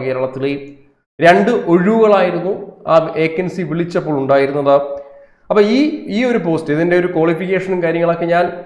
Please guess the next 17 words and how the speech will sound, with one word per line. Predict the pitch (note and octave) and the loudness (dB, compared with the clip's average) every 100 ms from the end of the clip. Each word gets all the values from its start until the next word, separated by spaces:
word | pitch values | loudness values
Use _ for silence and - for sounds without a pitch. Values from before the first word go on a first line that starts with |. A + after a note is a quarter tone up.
| - | 0
കഴിഞ്ഞ | D3 D#3+ F3 | 2 4 2
ദിവസങ്ങളിൽ | E3 E3 E3+ E3+ E3+ C3+ | 0 0 0 2 0 -2
YouTube-ൽ | C#3+ E3 E3 D#3+ | -4 -2 -4 -4
ചെയ്തിരുന്നു. | C3+ C#3 C#3+ C3 F#3 G#3 - - _ _ - D#3 | -6 -4 -6 -6 -6 -8 -16 -20 _ _ 0 6
ഡയറക്റ്റ് | E3+ F#3 F#3 F3+ | 8 6 4 2
റിക്രൂട്ട്മെന്റ് | F3+ F3+ F3 E3 D#3+ | 0 -2 -2 0 2
ആയിരുന്നു. | D#3 D#3 E3+ C4+ - F3+ | 2 0 -4 -6 -2 0
പത്തൊൻപത് | F3 G3 F#3 F3+ F#3 | 2 2 0 -2 -2
to | E3+ | -2
മുപ്പത്തി | E3+ F3 F3+ E3 | -2 -4 -2 -2
ഒന്നായിരുന്നു | D#3+ F3 F3 E3+ E3+ E3+ | 0 2 4 2 0 0
നോട്ടിഫിക്കേഷൻ | D#3+ D#3 D#3+ D#3+ F3 F3 E3 | 0 -2 -6 -4 -4 -2 -2
വിളിച്ചപ്പോഴുള്ള | D#3 D#3 F3+ E3 D#3+ D#3 C#3+ C#3+ | -2 -2 -2 0 0 0 -2 -4
ഏജ് | D3 D#3+ D#3+ | -6 -6 -6
ലിമിറ്റ്. | D3+ D3+ F#3 G3+ - - - | -6 -8 -8 -8 -10 -12 -6
അത് | E3+ E3+ E3+ | -2 -2 2
ജനറൽ | E3 G3 | 4 4